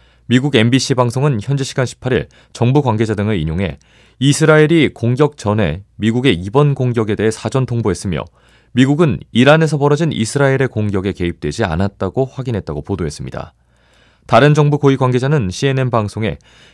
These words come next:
이스라엘이 이날 미국에 수인의 이란을 상대로 보복하겠다고 전했다며 우리는 그 대응을 지지하지 않았다라고 밝혔습니다.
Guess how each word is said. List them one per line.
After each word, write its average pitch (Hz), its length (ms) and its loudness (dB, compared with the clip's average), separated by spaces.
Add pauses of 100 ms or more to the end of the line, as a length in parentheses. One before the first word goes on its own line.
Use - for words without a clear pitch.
이스라엘이 156 760 4
이날 131 220 2
미국에 110 520 -2 (120)
수인의 143 560 2
이란을 123 400 2
상대로 147 380 0
보복하겠다고 120 760 -4
전했다며 85 580 -6 (360)
우리는 117 420 2
그 113 220 2
대응을 98 500 2
지지하지 104 500 -2
않았다라고 85 540 -4
밝혔습니다. - 640 -6